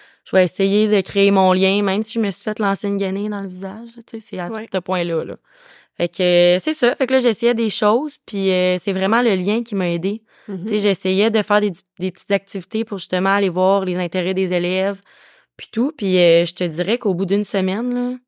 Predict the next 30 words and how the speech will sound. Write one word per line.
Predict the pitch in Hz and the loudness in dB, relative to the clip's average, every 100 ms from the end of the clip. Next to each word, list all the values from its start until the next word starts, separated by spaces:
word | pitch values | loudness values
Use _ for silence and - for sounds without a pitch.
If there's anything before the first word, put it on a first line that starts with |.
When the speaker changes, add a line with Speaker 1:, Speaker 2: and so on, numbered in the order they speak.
| _ _ _ _ _ | _ _ _ _ _
Speaker 1:
avec | 170 175 180 | -2 0 0
le | 180 180 | 0 0
lien, | 175 208 | 2 0
ça | - 175 | 0 0
a | |
bien | 165 175 | 2 0
été. | 170 170 185 196 | -2 -2 -2 -2
Puis, | - 170 160 | -4 -4 -4
j-, | 156 - _ _ _ | -6 -12 _ _ _
puis, | - 180 | -12 -10
euh, | 180 175 - | -10 -10 -6
évidemment, | - 156 165 165 | -4 -2 -2 -2
je | 185 | -4
parlais | - 175 | -4 -4
avec | 175 180 | -4 -4
la | 175 | -6
T | - | -4
E | 170 175 | -4 -2
S, | 185 - | -4 -6
qu'est-ce | 180 | -6
qu'on | 175 | -6
pouvait | 170 170 | -2 -2
mettre | 170 175 | -2 -2
en | 170 | -2
pla-, | 208 | -2
Speaker 2:
Ouais. | 208 - | -2 -2
Speaker 1:
en | 180 | -2
place, | 180 175 | -2 -6
puis | - - | -8 -2
tout. | 262 | 0